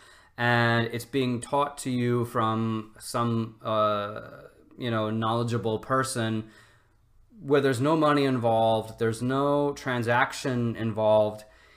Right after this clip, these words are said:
it's a, it's a much different experience, and the message comes across differently than if you get that same kind of message, but it is,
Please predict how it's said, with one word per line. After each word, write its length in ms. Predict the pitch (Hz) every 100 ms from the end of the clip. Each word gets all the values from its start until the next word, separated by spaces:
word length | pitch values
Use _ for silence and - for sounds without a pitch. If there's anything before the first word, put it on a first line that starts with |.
| - -
it's 160 | - -
a, 160 | 160 160
it's 120 | 156
a 60 |
much 280 | 156 170 175
different 680 | 165 175 - 170 160 - - -
experience, 680 | 117 - - 139 147 170 165
and 100 | 135
the 60 |
message 500 | 127 131 180 196 151
comes 240 | - 131 110
across 460 | 110 117 110 -
differently 880 | 120 190 185 151 123 110 101 107 120 _ _ _ _ _ _ _
than 360 | 135 165 175
if 160 | 190 185
you 100 | 185
get 260 | 147 165 165
that 220 | 139 135
same 440 | - 202 214 226
kind 280 | 202 180 156
of 120 | 139
message, 500 | 156 233 240 165 139 -
but 640 | - 135 135 156 - - _
it 200 | 143 135
is, 540 | 131 127 127 123 107